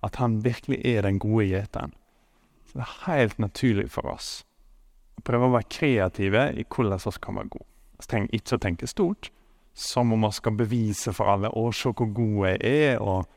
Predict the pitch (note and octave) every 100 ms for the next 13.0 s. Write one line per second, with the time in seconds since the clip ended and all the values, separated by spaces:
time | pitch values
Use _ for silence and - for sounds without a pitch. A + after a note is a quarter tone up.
0 | _ _ _ - G2+ G2+ A2 - - -
1 | A2 A2 A2 G#2 G2+ G#2 - - A#2+ -
2 | G2+ G#2 G#2 - - A2 - A#2+ - B2
3 | - - C3 - A#2 B2 G#2 - - A2
4 | C#3 C3 - A2 - G2+ F2+ - - G#2
5 | - C3 - _ _ - _ _ _ -
6 | - - _ - - - - - G#2 A2+
7 | C3+ A#2+ - G#2+ - G2+ A#2+ A2+ - -
8 | - F#2+ - A2 G#2 B2 A2 G2+ G#2 G2
9 | F#2+ F#2+ F#2+ G#2 G#2+ - _ _ _ _
10 | _ - _ - - G2+ - - C#3+ -
11 | F#2+ - A2 A2+ - _ _ _ _ _
12 | - B2+ A2+ G2+ G#2 A2 G#2+ C#3 - -